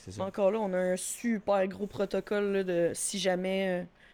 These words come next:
Speaker 2: telle ou telle chose arrive.
Speaker 1: Pour aider à diriger quoi faire,
Speaker 2: Ouais,
Speaker 1: euh.
Speaker 2: tu sais, le cordon, euh, alentour du cou, euh, des trucs de même,
Speaker 1: Mhm.
Speaker 2: euh, c'est, c'est, c'est tout quoi faire, là.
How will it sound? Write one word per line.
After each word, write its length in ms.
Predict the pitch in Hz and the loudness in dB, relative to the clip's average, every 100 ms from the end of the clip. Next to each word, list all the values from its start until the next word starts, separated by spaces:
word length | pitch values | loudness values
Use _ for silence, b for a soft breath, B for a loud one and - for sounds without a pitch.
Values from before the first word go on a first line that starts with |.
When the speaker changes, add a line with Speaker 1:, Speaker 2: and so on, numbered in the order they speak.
| b | b
Speaker 2:
telle 180 | - 202 196 | 4 4 2
ou 80 | |
telle 380 | - 208 196 - - | -2 2 2 0 -8
chose 340 | - 196 208 | -4 -4 -2
arrive. 500 | - 185 190 262 240 - | -2 0 0 -2 -4 -8
Speaker 1:
Pour 160 | 107 104 | -4 -2
aider 160 | 107 | 0
à 80 | 110 | 0
diriger 640 | 101 104 98 95 104 104 98 | 0 -4 -4 -4 -2 -2 -2
quoi 160 | - 92 | -4 -4
faire, 200 | 98 147 | -2 0
Speaker 2:
Ouais, 100 | 220 - | -2 -4
Speaker 1:
euh. 160 | 196 | -8
Speaker 2:
tu 40 | 190 | -2
sais, 100 | 220 | -2
le 60 | |
cordon, 500 | 202 208 196 202 208 | 0 -4 -2 -2 0
euh, 140 | 196 190 | 2 2
alentour 340 | 190 190 190 | 0 -4 -6
du 120 | 180 | -8
cou, 420 | - - 220 202 202 | -10 -4 -2 0 0
euh, 260 | 180 185 | 0 -2
des 120 | 185 | -4
trucs 240 | 190 202 196 | -6 -8 -2
de 80 | 190 | 0
même, 300 | 190 196 208 | 0 -2 0
Speaker 1:
Mhm. 60 | |
Speaker 2:
euh, 280 | 180 165 170 | -2 -4 -6
c'est, 320 | - - 190 - _ _ - - _ - | -8 -6 -8 -8 _ _ -20 -20 _ -6
c'est, 260 | - 196 - _ _ _ _ _ _ _ - | -2 -2 -4 _ _ _ _ _ _ _ -12
c'est 160 | - 190 | -6 -4
tout 120 | 196 | -4
quoi 140 | - 190 | -2 -4
faire, 240 | - 160 | -2 -4
là. 100 | 170 | -4